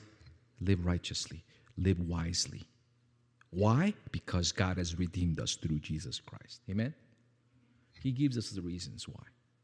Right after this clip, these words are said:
Because you're different. Because you're no longer of this world. I put you out of this world. Ecclesia,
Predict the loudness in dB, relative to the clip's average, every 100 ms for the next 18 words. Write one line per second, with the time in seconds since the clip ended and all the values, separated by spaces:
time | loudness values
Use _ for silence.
0 | _ _ _ -6 -2 6 8 8 8 6
1 | 4 0 -4 -10 -12 _ -20 -20 -20 _
2 | _ _ _ _ _ _ _ 2 6 8
3 | 10 10 8 8 4 0 -4 -8 -18 _
4 | _ _ _ -6 -4 -4 -6 -8 -12 -16
5 | -20 _ _ _ _ _ _ _ _ _
6 | -12 -4 0 2 2 0 4 6 6 6
7 | 2 -2 -6 -10 -20 -20 _ -20 _ _
8 | _ _ _ _ _ _ _ _ _ _
9 | _ _ _ _ _ 0 4 6 8 8
10 | 4 0